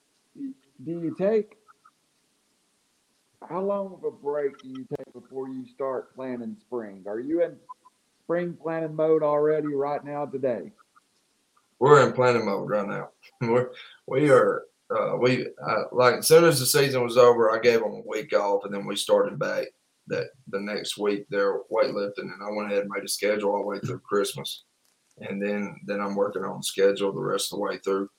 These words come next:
Speaker 2: through spring and the summer. But, and then we're coaches meeting. We're, we, we're about to start coaches meeting every Wednesday evening, um, Wednesday night late after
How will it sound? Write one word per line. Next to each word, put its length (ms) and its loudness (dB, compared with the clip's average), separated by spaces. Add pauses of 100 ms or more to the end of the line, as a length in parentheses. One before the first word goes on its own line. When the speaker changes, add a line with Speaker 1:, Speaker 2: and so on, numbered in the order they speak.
(560)
Speaker 2:
through 140 10
spring 440 4
and 100 -4
the 40 -2
summer. 580 2
But, 360 4 (680)
and 160 -2
then 340 0 (100)
we're 180 4
coaches 440 8
meeting. 340 0
We're, 200 2
we, 300 -4 (480)
we're 100 -4
about 220 2
to 40 -2
start 240 2
coaches 360 4
meeting 280 -4
every 240 -4
Wednesday 500 0
evening, 300 -8 (140)
um, 500 -10 (200)
Wednesday 360 -2
night 300 -2
late 240 2
after 140 2